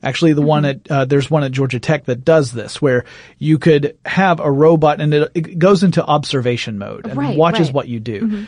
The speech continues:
Speaker 1: So you could pick up, let's say that you've got a, you know, kinda going back to that example of the, the sphere in the box. Let's say you've got a sphere on a desk and a box in the desk,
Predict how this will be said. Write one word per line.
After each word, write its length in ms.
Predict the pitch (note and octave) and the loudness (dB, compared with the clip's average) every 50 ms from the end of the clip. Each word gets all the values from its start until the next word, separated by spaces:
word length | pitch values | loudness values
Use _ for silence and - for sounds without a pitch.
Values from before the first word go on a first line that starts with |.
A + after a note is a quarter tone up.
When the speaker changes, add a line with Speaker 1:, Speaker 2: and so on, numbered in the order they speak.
| - _ | -16 _
Speaker 1:
So 140 | - - D#3 | -6 -4 -2
you 160 | D3 D3+ D3+ | -2 -2 -2
could 180 | - D#3+ C#3 - | -2 -4 -4 -4
pick 240 | - - E3 D#3+ - | -2 -2 -2 -2 0
up, 280 | - F#3+ F#3 D3+ - - | 0 2 2 2 0 0
let's 180 | D#3+ E3+ E3 - | 0 0 0 2
say 140 | G#3 F#3+ E3+ | 2 4 4
that 220 | D#3 D#3 C#3 - | 4 2 0 0
you've 160 | E3+ D#3 C3 | -2 -4 -2
got 320 | C#3+ D#3+ C#3+ C3+ C3 - - | 0 0 0 0 -2 -4 -4
a, 220 | D3+ C3+ B2+ B2+ C3 | -4 -2 -2 -2 -2
you 100 | D#3 D#3 | -2 -4
know, 140 | C#3 A#2 A#2+ | -4 -4 -6
kinda 240 | - - E3 D#3 C#3+ | -6 -4 -4 -2 -2
going 240 | C#3+ C#3 C#3 C3 | -2 -2 -2 -2
back 200 | B2 B2+ A#2+ B2 | -2 -4 -4 -6
to 100 | - - | -6 -6
that 180 | B2+ B2 A#2 A2+ | -6 -4 -6 -6
example 460 | A#2 A2+ A#2+ C3 A#2+ A#2+ A2 A#2+ A#2+ A2+ | -6 -8 -6 -6 -6 -4 -4 -4 -4 -4
of 80 | A2 G#2 | -4 -6
the, 180 | A#2 A2 A2 A2 | -6 -6 -6 -6
the 340 | A2 A#2 B2 A2 G#2 G#2 G#2 | -8 -8 -6 -6 -6 -8 -8
sphere 440 | - - - - - C#3 B2 A#2+ A2 | -10 -14 -14 -6 -4 -4 -2 -2 -2
in 100 | G#2+ G2+ | -4 -6
the 60 | G#2+ | -4
box. 360 | G2+ A#2+ A2+ - G#2+ - - | -4 -2 -4 -4 -6 -8 -10
Let's 140 | D3+ C#3+ - | -10 -10 -4
say 140 | - F3+ F3 | 0 2 2
you've 160 | E3+ D#3 C#3+ | 2 2 2
got 140 | D#3 D#3 C3+ | 2 2 2
a 40 | B2 | 0
sphere 380 | - - - - E3+ D#3+ D#3+ | -2 -6 -4 0 2 4 4
on 100 | D#3 D3 C#3+ | 4 2 0
a 60 | C3 | -2
desk 340 | B2+ C#3 B2+ B2 A#2+ - C#3+ | -2 -2 -2 -2 -4 -6 -8
and 80 | B2 | -8
a 60 | A2 G#2+ | -8 -4
box 380 | A#2 B2 A#2 A2 A2+ - - | -2 -2 -2 -2 -2 -6 -12
in 80 | A#2 G#2+ | -12 -12
the 80 | G2+ | -12
desk, 340 | G2+ - - - - - - | -12 -14 -14 -16 -16 -18 -20